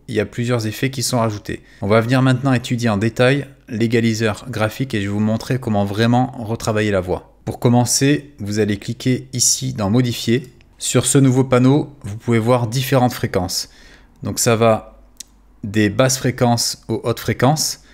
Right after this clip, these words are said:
C'est tout simplement ce que vous entendez, hein, dans, dans des audios. Il y a des basses fréquences et des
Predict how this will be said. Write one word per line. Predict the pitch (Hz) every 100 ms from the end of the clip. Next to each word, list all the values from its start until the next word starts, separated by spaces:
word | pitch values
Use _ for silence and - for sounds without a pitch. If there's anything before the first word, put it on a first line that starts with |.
| - - - _ _ _ -
C'est | - 123 123 -
tout | -
simplement | 131 131 127 117 120 120 107
ce | - -
que | 135
vous | 120
entendez, | 123 117 113 107 123
hein, | 117 107
dans, | 104 101
dans | 104
des | 107 104
audios. | 117 104 123
Il |
y | 117
a |
des | 98 98
basses | 107 110
fréquences | - 113 120 120
et | 104
des | 95 92